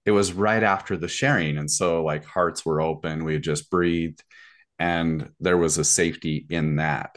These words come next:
I feel like if I would have asked to hold hands on the front end of that, everyone would have been like, "What? No." You know? And so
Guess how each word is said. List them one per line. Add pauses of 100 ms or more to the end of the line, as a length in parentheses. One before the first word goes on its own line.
(140)
I
feel
like
if
I
would
have (600)
asked
to
hold
hands
on
the
front
end
of
that,
everyone
would
have
been
like, (680)
"What?
No." (400)
You
know?
And
so